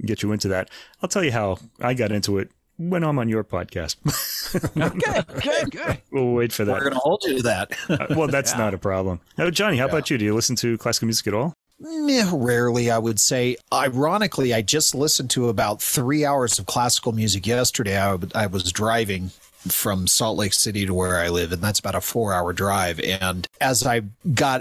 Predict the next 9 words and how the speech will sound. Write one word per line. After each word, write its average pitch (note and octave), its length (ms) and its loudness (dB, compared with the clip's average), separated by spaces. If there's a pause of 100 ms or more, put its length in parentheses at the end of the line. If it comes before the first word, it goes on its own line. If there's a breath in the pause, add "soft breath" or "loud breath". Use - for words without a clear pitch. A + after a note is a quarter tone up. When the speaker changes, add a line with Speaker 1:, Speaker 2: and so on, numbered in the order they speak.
Speaker 3:
away C3+ 680 2 (160)
far D3 420 2
enough B2+ 200 -2
from B2 160 -2
Salt B2 260 2
Lake G#2+ 140 0
City A2+ 320 2
that G2+ 240 0
the G#2+ 180 0